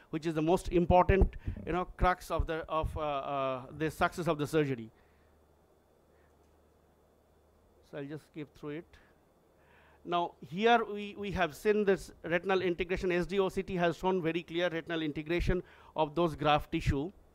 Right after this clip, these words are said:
Compared to what you have seen earlier, which was absolutely kind of a scar tissue, this is compared to the previous one where what I have shown you. And the multifocal E R G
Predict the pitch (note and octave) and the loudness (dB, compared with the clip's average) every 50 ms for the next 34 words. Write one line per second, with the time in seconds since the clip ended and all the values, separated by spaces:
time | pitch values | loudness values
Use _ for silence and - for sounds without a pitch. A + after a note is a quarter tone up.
0 | _ _ _ _ _ _ _ _ _ _ _ _ _ _ _ _ _ _ _ _ | _ _ _ _ _ _ _ _ _ _ _ _ _ _ _ _ _ _ _ _
1 | _ _ _ _ _ _ _ _ _ _ _ _ _ _ _ _ _ _ _ _ | _ _ _ _ _ _ _ _ _ _ _ _ _ _ _ _ _ _ _ _
2 | _ _ _ _ _ _ _ _ _ _ _ _ _ _ _ _ _ _ _ _ | _ _ _ _ _ _ _ _ _ _ _ _ _ _ _ _ _ _ _ _
3 | _ _ _ - - E3+ F3 E3+ G3+ G3 G3 G3 - G#3 E3+ E3 F3+ F3+ - G3 | _ _ _ 0 2 2 2 4 6 6 6 6 4 4 4 4 4 4 2 0
4 | F#3+ F#3+ F3+ G3 F#3+ E3 - - G#3+ G#3 G3+ - F3 E3 F3 F3+ F#3 G3 G3+ F#3+ | -2 2 4 4 2 2 0 -2 -4 -4 -2 0 2 2 4 4 4 4 4 2
5 | F#3+ F#3 - _ _ _ _ - E3 - - G3 G3+ F3+ E3 - _ - D#3 D#3 | 0 -2 -10 _ _ _ _ -10 -6 -2 2 2 2 2 0 -4 _ -4 -4 -4
6 | D3 - A3 G3 G3 G3 F3+ F#3+ G3 F#3 F#3 F3+ F3+ F3 E3 E3+ E3+ D#3 - - | -4 -4 -2 0 0 0 0 -2 -2 -2 0 0 0 0 0 0 -2 -2 -4 -4
7 | - E3+ E3+ E3+ D#3+ - - - E3+ - - D#3+ F3+ G#3+ - _ _ _ _ _ | 0 2 2 2 2 0 -4 -10 -10 -8 -6 -6 -6 -6 -8 _ _ _ _ _
8 | _ C#3+ C#3 F3+ F3 D3+ G#3 G#3+ F3+ - - - F#3 F3+ E3+ E3+ F#3+ F3+ E3+ F#3 | _ -2 2 4 4 4 4 0 -4 -8 -8 -4 -2 -2 0 0 0 -2 -2 -4
9 | F3 F3 D3 D#3 E3+ E3+ E3 F3 F3 - E3+ E3+ F3 E3+ E3+ D#3 D3+ D#3+ D#3 - | -8 -10 -10 -10 -10 -8 -6 -6 -6 -6 -8 -8 -6 -6 -6 -8 -10 -12 -12 -8
10 | E3 D3 D#3 D3+ - D3+ D3 D3+ D3+ C#3+ C#3 - - _ _ _ _ - - F3 | -6 -6 -4 -4 -4 -4 -2 -2 -2 -2 -4 -8 -18 _ _ _ _ -6 -2 0
11 | E3+ D#3 D3 D3+ G3+ B3+ _ _ _ _ _ _ _ _ _ _ _ _ _ _ | 2 2 2 0 -2 -4 _ _ _ _ _ _ _ _ _ _ _ _ _ _
12 | - _ _ _ _ _ - - _ _ _ _ _ _ _ _ _ _ _ _ | -20 _ _ _ _ _ -20 -20 _ _ _ _ _ _ _ _ _ _ _ _
13 | _ _ _ _ _ _ _ _ _ _ _ _ _ _ _ - _ _ _ - | _ _ _ _ _ _ _ _ _ _ _ _ _ _ _ -20 _ _ _ -4
14 | D#3+ E3 E3+ F3+ F3+ F3 E3 E3+ E3+ F3 F3 F3+ E3+ G3+ F3+ G3+ G3 - F#3+ F#3 | -2 0 0 0 -2 -4 -6 -4 -2 0 0 -2 -2 -4 -6 -6 -4 -2 -2 0
15 | F3+ F#3+ F#3 F#3+ E3+ D#3 A3+ G#3+ G#3+ G3+ | 0 0 0 0 0 0 -2 -2 -2 -6